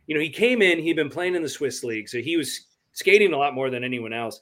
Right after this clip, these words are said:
He hit the ground running. Everyone's like, "Oh my God, we love this kid." And so right now he doesn't seem like much of a shutdown third line guy, but he's not even being a secondary scoring presence.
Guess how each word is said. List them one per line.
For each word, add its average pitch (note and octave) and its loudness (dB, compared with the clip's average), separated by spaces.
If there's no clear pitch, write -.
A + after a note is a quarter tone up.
He D3+ -6
hit G#3+ 6
the G#3 4
ground C3+ -2
running. A#2+ -6
Everyone's A#2 -8
like, A2+ -4
"Oh D3 -4
my C#3 -4
God, A#2 -4
we G#2+ -8
love G#2+ -8
this G#2 -8
kid." F#2 -14
And C3+ -10
so E3+ 0
right A3+ 2
now A#3+ 2
he F#3 -6
doesn't G3 0
seem G3+ -4
like D3 -2
much F#3 -4
of E3+ -4
a A3 -6
shutdown F3+ -2
third F3 0
line E3+ -4
guy, E3+ 0
but C#3 0
he's C#3+ -4
not F3 4
even D3+ 0
being D3+ 0
a A2+ -6
secondary E3+ -2
scoring D#3+ -2
presence. D3+ -8